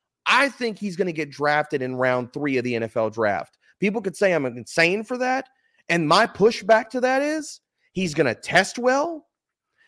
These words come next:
and he has the analytical profile to back it up. So I, I'm not pushing off of that mark, man. Round three, let's go.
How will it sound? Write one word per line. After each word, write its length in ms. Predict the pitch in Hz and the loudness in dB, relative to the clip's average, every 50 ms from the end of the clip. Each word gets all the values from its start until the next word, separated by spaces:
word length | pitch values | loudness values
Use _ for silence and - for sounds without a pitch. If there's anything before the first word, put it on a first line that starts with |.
| _ _ _ _ _ _ _ _ | _ _ _ _ _ _ _ _
and 640 | - 170 220 285 311 262 214 196 196 196 185 185 180 - _ _ _ _ _ _ _ _ _ _ _ | 4 6 6 8 8 6 6 4 2 0 -4 -6 -10 -12 _ _ _ _ _ _ _ _ _ _ _
he 160 | _ - 202 | _ -4 -4
has 340 | 170 127 175 208 220 214 175 | -2 2 4 6 6 6 4
the 180 | 160 202 - 175 | 0 -2 0 2
analytical 540 | 180 180 180 185 180 180 180 170 160 165 156 | 2 2 2 2 2 0 0 -2 -2 -6 -8
profile 720 | 156 - - 170 170 170 165 - 156 139 135 131 127 123 | -6 -2 0 2 2 2 2 2 2 4 4 4 2 0
to 240 | - - - 151 127 | -2 -6 -8 -8 -8
back 460 | 110 - - 143 135 139 131 - - | -6 -4 -2 -2 -2 -2 -4 -6 -6
it 200 | 135 127 - - _ _ _ - | -6 -6 -6 -10 _ _ _ -2
up. 380 | 156 147 123 107 - - - - - _ _ _ _ _ _ _ | 2 2 2 2 0 -4 -14 -20 -20 _ _ _ _ _ _ _
So 180 | - - 180 - - | -10 -6 -6 -4 -2
I, 160 | 143 165 - - - | 0 -2 0 0 -2
I'm 100 | 165 180 | -2 0
not 300 | 185 185 185 - - - | 0 0 0 -2 -6 -6
pushing 320 | 185 180 - - 156 147 | -6 -4 -4 -2 0 2
off 240 | 143 156 160 156 - | 4 4 2 2 0
of 80 | 135 | -2
that 200 | 117 110 110 - | -2 -2 -2 -2
mark, 320 | 127 131 143 127 - - - | 0 0 0 0 0 -2 -6
man. 260 | 113 110 113 113 110 | -6 -6 -6 -4 -2
Round 260 | 117 139 156 160 156 - | 0 0 2 0 -2 -2
three, 240 | 143 139 147 120 | -4 -4 -2 -2
let's 260 | 95 98 127 139 - - | -2 0 -2 -2 -2 -4
go. 400 | - 110 113 110 - - - | -6 -4 -4 -4 -4 -6 -10